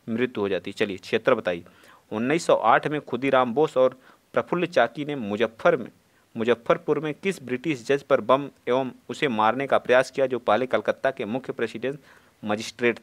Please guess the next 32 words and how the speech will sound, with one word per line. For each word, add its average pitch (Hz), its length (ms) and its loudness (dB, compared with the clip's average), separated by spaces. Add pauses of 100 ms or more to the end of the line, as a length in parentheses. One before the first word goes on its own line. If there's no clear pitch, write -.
थे? 95 60 -12
बताइए 101 360 -2 (1120)
किसको 131 220 -6
मारने 113 280 2
का 95 120 0
प्रयास 90 280 -6
किया? 98 140 -12
सेवेंटी 120 440 -4
सिक्स - 340 -10
बताइए, 113 320 -2 (720)
तो 170 180 -12 (260)
किसको? 226 360 -4 (420)
तो 123 120 0
था 147 140 -2 (180)
किंग्स 175 340 -2
फोर्ड 107 360 -2
को। 95 160 -12
किसको? 170 380 -6
किंग्स 175 420 -4
फोर्ड 113 460 0
को। 98 140 -10
बी 127 160 -6
पार्ट 139 240 0
हमारा 127 220 -2
क्या 139 120 -2
हो 123 40 2
जाएगा? 147 180 0
राइट 107 320 -2
आंसर। 98 300 -10 (500)
चलिए 104 220 -4
नेक्स्ट 127 260 -4
बताइए, 92 360 -6